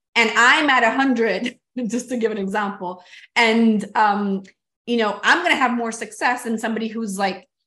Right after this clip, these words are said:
in the beginning phases of their business, right? So it's like, the more specific you are with your message, the better results your clients are gonna get.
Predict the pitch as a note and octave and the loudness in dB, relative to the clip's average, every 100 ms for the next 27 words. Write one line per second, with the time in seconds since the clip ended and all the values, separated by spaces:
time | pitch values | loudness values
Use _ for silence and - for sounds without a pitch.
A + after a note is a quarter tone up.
0 | _ _ _ A#3 G#3 G3 F#3+ A#3+ G#3+ G#3+ | _ _ _ -2 0 0 2 2 0 -4
1 | G3 G3 F#3+ F#3 G#3 G4+ B3+ F3+ - C4+ | -6 -4 -6 -6 -8 -6 -8 -8 -6 -6
2 | - C4 B3+ C4+ B3+ - - B3+ C4+ C#4 | -2 -2 0 -2 -6 -12 -12 -4 -2 0
3 | F4+ G4 - E4 D#4 D4 B3 A#3+ A#3 G#3+ | -2 -4 -10 -10 -8 -10 -10 -10 -6 -4
4 | A#3 A3+ G3+ F#3+ D#4 G4+ - G#3 G3+ F#3+ | -4 -6 -8 -6 -6 -6 -8 -10 -8 -6
5 | G#3+ F#3+ B3 B3 A#3 G#3 A3 G#3+ G3 G3 | -4 -2 0 0 0 -2 -6 -8 -10 -8
6 | F#3 F#3+ F3+ F3 E3+ E3+ D4 B3 | -8 -6 -8 -8 -8 -2 0 0